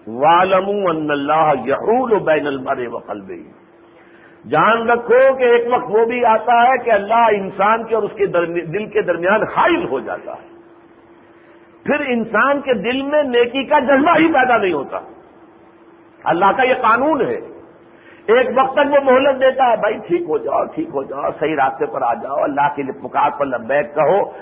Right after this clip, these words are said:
سن سن کر، سن سن کر، سن سن کر انسنی کرتے رہے تو ایک وقت آئے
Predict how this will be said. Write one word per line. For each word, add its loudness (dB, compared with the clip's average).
سن -2
سن -4
کر، -4
سن -4
سن -6
کر، -4
سن -4
سن -8
کر -2
انسنی -2
کرتے 2
رہے 2
تو 2
ایک 2
وقت 0
آئے 4